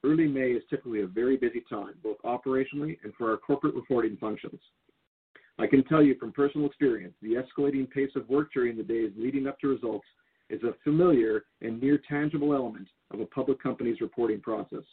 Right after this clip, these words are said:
To, suffice to say, the Q one twenty twenty reporting has been a very different experience. The buzz around the office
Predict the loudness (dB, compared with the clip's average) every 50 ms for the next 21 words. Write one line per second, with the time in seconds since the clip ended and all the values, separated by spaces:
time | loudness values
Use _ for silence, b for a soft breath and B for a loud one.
0 | _ _ _ _ _ _ _ _ _ _ _ _ _ _ _ _ _ _ _ _
1 | -8 -8 -8 -8 _ -2 4 4 6 6 4 2 0 4 4 4 4 4 2 -2
2 | -6 -6 2 4 6 6 6 6 2 0 -2 -4 -4 -4 -4 -2 -2 -4 -4 -2
3 | -2 0 0 0 0 -2 -4 -2 -2 -2 -2 -2 -2 -6 -6 -6 -6 -6 -4 -2
4 | 0 2 4 4 4 2 2 0 -2 -6 -8 -2 0 2 2 2 0 -4 -12 _
5 | _ _ _ _ _ _ _ _ _ _ _ _ _ _ _ _ -8 -6 0 2
6 | 2 2 2 2 0 0 0 0 2 2 4 4 4 2 0 -2 -8